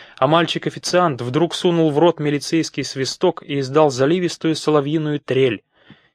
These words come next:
Сергей Петрович понял, что заметут, и больше никуда не спешил. Уклонился от хука справа, который нанёс ему вырвавшийся в проход парень, перехватил его руку у локтя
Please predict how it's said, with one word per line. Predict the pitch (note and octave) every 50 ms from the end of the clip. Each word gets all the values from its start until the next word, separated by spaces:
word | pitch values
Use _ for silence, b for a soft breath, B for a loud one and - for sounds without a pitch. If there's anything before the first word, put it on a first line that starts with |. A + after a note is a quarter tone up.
| b
Сергей | - - - E3 D#3+ D#3 F#3 F#3
Петрович | F#3 F3+ - F3+ F3+ F3 E3 - -
понял, | - F3 F3+ F3 E3+ D#3+
что | D3 - - - D3
заметут, | C3 D3 D3+ D#3 D#3 D#3 - G3 E3+ -
и | D3
больше | C3+ C#3 D#3 D3+ - - D3+
никуда | C#3+ C#3 - - C#3 C3+ C#3+ C#3
не | C3+ B2+
спешил. | - - - B2+ - - - B2 A2 G#2 - _ _ _ _ _ _ _ _ _ _ _ _ _ _ _ _ _ _ _ _ _
Уклонился | - B2+ - - D3 E3 F3+ G3 F#3+ E3+ - - E3+
от | D#3+ - -
хука | - - G3 E3 - D#3+
справа, | - - - - E3 F#3 G#3 G3+ E3+ C3+ A#2+
который | - - - - C#3+ C#3 C#3+ C#3
нанёс | C#3 D3 D3 D#3+ E3 D3 - -
ему | D3+ C#3 C#3+ C#3
вырвавшийся | B2+ A#2+ C#3+ D#3+ D#3 D3 C#3+ - - - C#3+ - - C#3
в | - -
проход | - - B2+ B2 - - C3 - _
парень, | - C#3 C3 B2 A#2+ A2 G#2 _ b b b b b b b b b -
перехватил | C#3+ D3 D#3+ D3+ - F3 E3+ E3+ - G3+ F#3
его | E3+ E3 E3+ E3 E3 D#3+
руку | E3+ F3 E3 - -
у | C#3+ C3+
локтя | C3 D3 F3+ F#3+ F3 - - - A2+ G#2 -